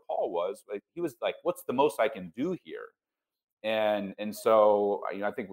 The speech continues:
one of the reasons God put me with my wife, for many reasons, but one is she knows all my tricks, and she's strong enough to call me on my B S and be like, "John, you're really,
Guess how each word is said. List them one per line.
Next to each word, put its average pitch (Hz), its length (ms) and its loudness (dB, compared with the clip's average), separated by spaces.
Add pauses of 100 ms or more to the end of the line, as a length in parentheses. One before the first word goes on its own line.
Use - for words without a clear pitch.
one 107 160 -4
of 98 60 -6
the 95 40 -8
reasons 92 320 -10
God 92 260 4 (100)
put - 140 -8
me 87 120 -18
with 82 140 -20
my 76 200 -6
wife, 104 280 0 (260)
for 85 80 -14
many 127 240 -6
reasons, 85 400 -10
but 87 220 -2
one 135 180 2
is 87 280 -4 (440)
she 175 340 -2
knows 135 320 8
all 104 180 8
my 95 200 4
tricks, - 440 2
and 104 140 -6
she's 117 260 -6
strong 135 360 4
enough 95 220 0
to - 60 -14
call 120 300 2
me 101 140 0
on 92 100 0
my 87 140 0
B 92 260 -2
S 113 520 4 (120)
and 107 120 -4
be 107 100 6
like, 98 340 4
"John, 135 300 8
you're 123 100 0
really, 143 300 8